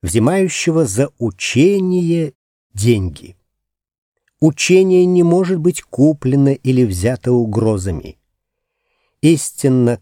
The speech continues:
каждый может получить доступ к учению, доказав преданность действиям. Менее всего слово,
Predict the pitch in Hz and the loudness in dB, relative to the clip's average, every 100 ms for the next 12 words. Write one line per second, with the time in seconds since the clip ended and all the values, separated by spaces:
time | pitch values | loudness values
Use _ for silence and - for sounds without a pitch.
0 | - 143 170 151 131 147 135 147 131 135 | -4 -2 -2 -4 -4 0 2 0 -2 -6
1 | - 131 131 143 120 98 135 135 - 127 | -4 -2 -2 -2 -4 -2 -2 -2 -6 -8
2 | - _ - 113 - - 156 160 143 104 | -8 _ -6 -6 -4 -2 0 0 0 -2
3 | 90 _ _ _ _ 95 117 113 117 127 | -6 _ _ _ _ -4 -2 -2 -4 -6
4 | - - 113 135 131 123 - - _ 104 | -8 -4 -2 0 -2 -4 -6 -14 _ -4
5 | 107 98 - - - - - _ _ _ | -2 -2 -4 -14 -16 -18 -20 _ _ _
6 | _ _ _ _ _ _ _ 151 240 226 | _ _ _ _ _ _ _ 2 2 2
7 | 190 165 - 143 139 139 - - - 120 | 0 0 -2 -4 -2 -2 -6 -10 -4 0
8 | 131 131 120 127 127 | 2 0 -2 -6 -8